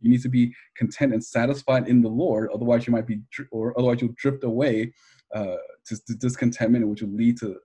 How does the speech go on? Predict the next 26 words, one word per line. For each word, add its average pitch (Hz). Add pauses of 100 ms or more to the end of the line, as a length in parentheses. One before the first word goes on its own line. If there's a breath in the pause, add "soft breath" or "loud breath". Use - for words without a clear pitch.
(220)
more 113
sexual 107
sin. 127 (1200 soft breath)
This 123
is 127
why 135
for 131
most 131
of 127
you 113
during 117
your 113
single 120
years, 95
especially 113
if 107
you 113
desire 107
to 127
get 135
married, 101 (280 loud breath)
is 117
that 110
you 117
need 131
to, 113